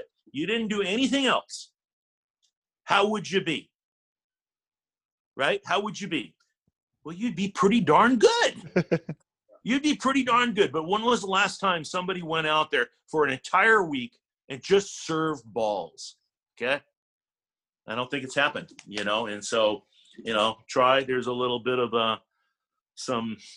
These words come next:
Speaker 1: input for you to go and bang it, 'cause I, I love how you approach the ball and how you hit the ball and everything else. And I think your partner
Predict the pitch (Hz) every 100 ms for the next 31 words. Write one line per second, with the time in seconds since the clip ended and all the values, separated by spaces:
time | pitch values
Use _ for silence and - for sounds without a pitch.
0 | - 147 135 - 135 - 127 117 131 131
1 | 120 110 - _ _ - - 131 123 107
2 | 107 120 117 101 113 110 113 - _ _
3 | _ - 117 123 120 117 113 110 113 110
4 | 113 110 - 113 98 104 104 101 101 104
5 | 101 104 98 104 101 98 101 101 95 101
6 | 98 98 95 101 101 107 95 110 101 110
7 | - 107 98 95